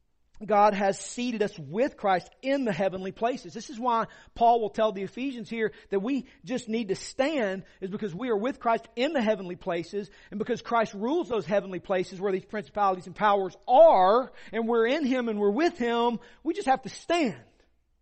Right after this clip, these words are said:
Because the one who wins the battle is the one we are in. Therefore, we put on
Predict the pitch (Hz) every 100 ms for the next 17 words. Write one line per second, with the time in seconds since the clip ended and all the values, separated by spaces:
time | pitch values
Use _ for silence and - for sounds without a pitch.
0 | _ _ - - 240 285 185 262 247 226
1 | 214 302 185 208 254 320 302 240 180 180
2 | 202 240 226 214 220 202 202 - 320 294
3 | 156 120 113 _ _ _ - - 196 269
4 | 233 226 - 294 262 226